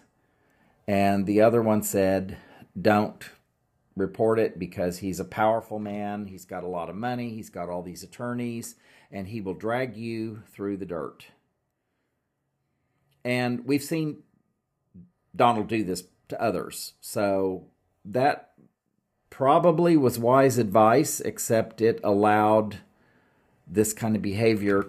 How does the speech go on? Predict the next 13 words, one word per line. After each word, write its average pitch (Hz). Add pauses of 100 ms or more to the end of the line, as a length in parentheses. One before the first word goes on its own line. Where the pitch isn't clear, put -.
apparently 107
to 101
continue. 92 (4000)
So, 117
um, 110 (4000)
and 160
another 196
thing 156
that - (180)
didn't 143
work 175
out 120 (200)
for 113